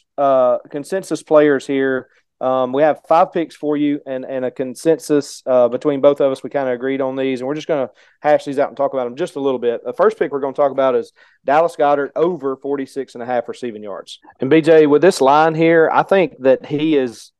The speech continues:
I think, I think that, I think the over here is, is not necessarily a smash, but I just think, I think game flow is gonna be one of those things. And, and again, we talked about the Chiefs and we talked about,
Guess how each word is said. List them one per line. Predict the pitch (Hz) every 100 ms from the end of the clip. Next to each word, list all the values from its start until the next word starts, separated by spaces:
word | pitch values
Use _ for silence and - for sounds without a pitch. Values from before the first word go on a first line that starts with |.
| _
I | 131 123
think, | 185 196 -
I |
think | - 196 185
that, | 139
I | 143
think | 190 254
the | 175
over | 147 180 139
here | 127 135 131 127 135
is, | 131 113 - _ _ _ -
is | 131 120
not | 143 190 214
necessarily | 208 - 190 156
a | 131
smash, | - 131 139 175 190
but | 151
I | 151
just | 170 -
think, | 196 175
I | -
think | 185 214 156
game | 147 165 185
flow | 170 170 185 185 180 _ _ _
is | 135 123
gonna | 147 139
be | 143 139
one | 143
of | 143
those | 139 -
things. | 143 151 160 135
And, | 123
and | 135 131
again, | 156 139
we | 127
talked | 143 131
about | 139 123
the |
Chiefs | - 156 131 -
and | 123
we |
talked | 113 123 127
about, | 123 120